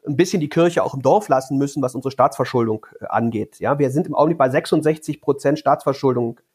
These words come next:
B I P und sind damit nicht weit weg von den Idealvorstellungen von Maastricht, um es mal deutlich zu sagen.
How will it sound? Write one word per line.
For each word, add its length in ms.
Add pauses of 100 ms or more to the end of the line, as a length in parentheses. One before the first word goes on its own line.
B 140
I 100
P 480
und 260
sind 240
damit 440
nicht 220
weit 220
weg 180
von 140
den 80
Idealvorstellungen 960
von 160
Maastricht, 540
um 120
es 120
mal 180
deutlich 340
zu 140
sagen. 300